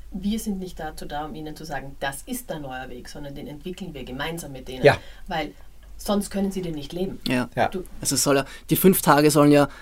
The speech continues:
Speaker 3: weitergehen dann ohne
Speaker 1: Ja,
Speaker 3: euch
Speaker 1: und
Speaker 3: auch.
Speaker 1: wir können
Speaker 3: Ja.
Speaker 1: ihnen quasi nur die Türen öffnen, durchgehen müssen sie selber. Das
Speaker 3: Ja.
Speaker 1: klingt zu dämlich, aber
Speaker 3: Ja.
Speaker 1: fünf Tage kann ein Anstoß sein, aber fünf Tage bringt doch keine langfristige Veränderung. Wir geben ihnen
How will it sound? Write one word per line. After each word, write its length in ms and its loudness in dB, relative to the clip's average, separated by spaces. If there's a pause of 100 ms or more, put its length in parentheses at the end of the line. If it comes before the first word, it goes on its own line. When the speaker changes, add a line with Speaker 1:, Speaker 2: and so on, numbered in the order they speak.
(120)
Speaker 3:
weitergehen 680 6
dann 220 4
ohne 260 4
Speaker 1:
Ja, 60 2
Speaker 3:
euch 240 2
Speaker 1:
und 80 -2
Speaker 3:
auch. 100 -2
Speaker 1:
wir 100 -4
können 280 -4
Speaker 3:
Ja. 40 -8
Speaker 1:
ihnen 160 -4
quasi 300 -6
nur 100 -4
die 140 -10
Türen 400 -2 (140)
öffnen, 500 -4 (320)
durchgehen 460 -6
müssen 240 -6
sie 100 -6
selber. 300 -8
Das 100 -2
Speaker 3:
Ja. 80 4
Speaker 1:
klingt 220 -2
zu 100 -6
dämlich, 560 -4
aber 340 -4
Speaker 3:
Ja. 240 -2
Speaker 1:
fünf 320 -4
Tage 440 -4 (100)
kann 180 -4
ein 120 -4
Anstoß 460 -8
sein, 280 -8
aber 140 -8
fünf 280 -8
Tage 260 -8
bringt 220 -6
doch 100 -10
keine 160 -6
langfristige 580 -8
Veränderung. 520 -8
Wir 100 -8
geben 220 -6
ihnen 220 -6